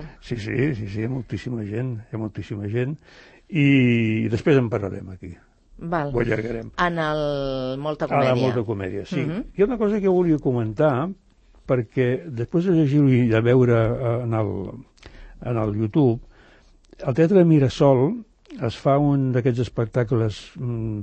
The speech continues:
Speaker 1: per famílies, que es diu Momo, amb la companyia Anna Roca, que és l'Anna Roca la que ho fa, i això es fa el dia disset,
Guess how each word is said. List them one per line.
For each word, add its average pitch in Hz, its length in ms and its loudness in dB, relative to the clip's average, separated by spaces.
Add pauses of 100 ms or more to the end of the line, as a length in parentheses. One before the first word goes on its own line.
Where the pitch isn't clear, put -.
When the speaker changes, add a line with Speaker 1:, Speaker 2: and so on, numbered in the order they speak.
Speaker 1:
per 104 120 -2
famílies, 113 760 -2 (460)
que 123 80 -2
es 107 80 -2
diu 127 180 6
Momo, 127 560 2 (400)
amb 117 120 -4
la 110 60 -4
companyia 117 500 0
Anna 107 220 0
Roca, 123 480 0
que 117 80 -6
és 92 80 -6
l'Anna 95 300 -6
Roca 98 300 -4
la 95 140 -4
que 101 100 -10
ho 98 60 -8
fa, 139 300 -2 (680)
i 135 160 4
això 180 240 6
es 165 80 0
fa 147 160 4
el 143 100 4
dia 143 380 6
disset, 120 680 2